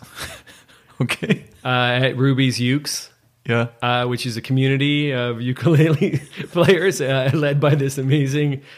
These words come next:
Speaker 1: uh, woman, and, uh, uh,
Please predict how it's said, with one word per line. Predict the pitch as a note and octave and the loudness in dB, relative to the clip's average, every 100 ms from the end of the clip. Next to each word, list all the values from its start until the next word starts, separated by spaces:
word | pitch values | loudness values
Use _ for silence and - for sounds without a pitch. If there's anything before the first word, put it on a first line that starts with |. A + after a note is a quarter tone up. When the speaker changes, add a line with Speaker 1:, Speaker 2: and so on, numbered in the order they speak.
| - C#3+ | -8 0
Speaker 1:
uh, | D3 C#3 C#3+ B2+ | 2 2 0 -4
woman, | B2+ D#3 F#3 F3+ - | -2 0 -2 -4 -4
and, | C3 C#3 C3 | -2 0 0
uh, | B2 A#2+ A#2 - _ _ _ _ _ _ _ | -2 -2 -6 -12 _ _ _ _ _ _ _
uh, | C3+ C3 C3 B2+ B2+ | -2 0 2 0 0